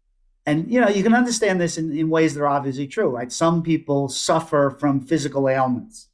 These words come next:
right? They're just born with them, right? Um, but Nietzsche, and here he's influenced by Schopenhauer, thinks there's something about human psychology that guarantees suffering,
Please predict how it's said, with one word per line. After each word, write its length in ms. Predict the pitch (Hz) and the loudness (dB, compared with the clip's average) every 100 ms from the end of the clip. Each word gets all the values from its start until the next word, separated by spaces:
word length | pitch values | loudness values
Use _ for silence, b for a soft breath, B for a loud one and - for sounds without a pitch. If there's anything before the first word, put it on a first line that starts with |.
| _ _ _ - | _ _ _ -12
right? 120 | 127 | -6
They're 100 | 123 | -2
just 240 | 135 110 | -2 0
born 360 | 135 147 143 123 | 2 4 4 2
with 180 | 113 110 | -4 -10
them, 120 | - _ 110 | -20 _ -16
right? 340 | 110 110 131 _ _ _ _ _ - | -10 -8 -10 _ _ _ _ _ -6
Um, 480 | 151 151 147 147 - _ _ - | -2 0 -2 -6 -16 _ _ 0
but 140 | 233 | 2
Nietzsche, 360 | 254 269 262 226 | 4 2 2 2
and 260 | 220 202 | 2 0
here 260 | 185 185 185 | -2 2 2
he's 160 | 175 160 | 0 -2
influenced 440 | 160 156 139 135 | -4 -2 -2 -2
by 140 | 139 | -6
Schopenhauer, 680 | 135 233 247 226 185 180 165 | -2 0 0 0 -2 0 0
thinks 300 | 165 175 165 | 0 -4 -6
there's 240 | - 156 - | -4 -6 0
something 340 | 196 190 170 | 0 0 0
about 280 | 151 147 143 | 2 0 0
human 260 | 165 156 | 0 0
psychology 800 | 139 151 131 151 165 165 143 127 | 0 -2 -2 0 2 4 2 -2
that 180 | 127 120 | -6 -4
guarantees 640 | 139 139 135 123 127 120 | -2 0 0 -2 -8 -8
suffering, 400 | - 131 - - | -4 -4 -4 -20